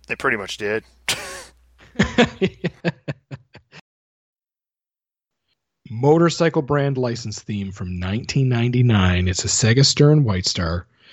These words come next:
Speaker 2: Sells about six thousand to seven thousand units.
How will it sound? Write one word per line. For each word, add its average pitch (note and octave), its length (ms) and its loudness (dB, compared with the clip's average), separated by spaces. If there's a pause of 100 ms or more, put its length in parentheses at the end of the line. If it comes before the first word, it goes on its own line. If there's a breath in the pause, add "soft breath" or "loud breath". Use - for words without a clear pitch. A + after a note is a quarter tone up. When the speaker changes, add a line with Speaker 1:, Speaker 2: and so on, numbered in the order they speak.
(200 soft breath)
Speaker 2:
Sells F3+ 340 4
about E3 260 4
six - 340 -4
thousand G#3 380 2
to F3+ 60 0
seven E3 320 2
thousand C#3 380 0
units. C3+ 520 -2